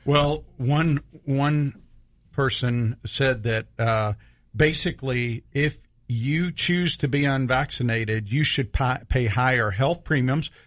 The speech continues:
which Delta Airlines is, if you're unvaccinated, they're gonna charge each employee two hundred dollars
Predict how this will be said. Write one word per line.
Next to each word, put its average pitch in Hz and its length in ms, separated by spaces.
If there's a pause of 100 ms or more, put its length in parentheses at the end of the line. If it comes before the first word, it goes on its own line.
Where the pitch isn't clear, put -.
(100)
which 156 300
Delta 151 340
Airlines 147 540
is, 127 240
if 127 160
you're 147 140
unvaccinated, 139 800
they're 131 120
gonna 151 220
charge 147 640
each 156 240
employee 151 440
two 160 200
hundred 156 240
dollars 135 560